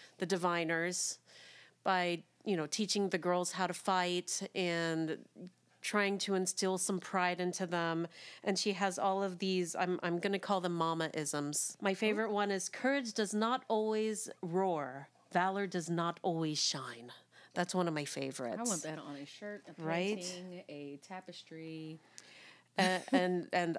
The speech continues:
Speaker 1: the other one I liked was, "Warriors in the garden, not gardeners in the war." Like, she has all of these great mama-isms.
Speaker 2: Really are great.
Speaker 1: And, and those are just two of my favorite.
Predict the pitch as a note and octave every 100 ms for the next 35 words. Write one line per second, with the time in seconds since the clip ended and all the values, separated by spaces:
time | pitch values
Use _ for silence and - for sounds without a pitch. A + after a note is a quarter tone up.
0 | - F3 F3+ F#3+ F#3 F3 E3 E3 E3+ D#3+
1 | D#3 F#3+ A#3 B3+ B3+ A3+ G#3+ F3+ F#3 F#3
2 | F3 D#3+ E3 E3+ E3+ D#3+ D#3 D#3 D#3 C#3+
3 | C3 C3 C#3 A#2+ B2 - - - _ -
4 | - - - - - - - G3 F3+ A#3+
5 | A#3 A#3 A#3 A3+ G#3+ G#3 F3+ F#3+ F#3 E3+
6 | D#3+ D#3+ - D3+ C#3+ C3+ C#3+ D#3+ D3 D3
7 | D3 C#3+ D3+ D3 F#3 E3+ E3 D#3+ - E3
8 | D#3 D#3 D3 F#3 F#3 F3+ F3+ - - F3+
9 | E3 D#3 - D3+ D3 C#3+ -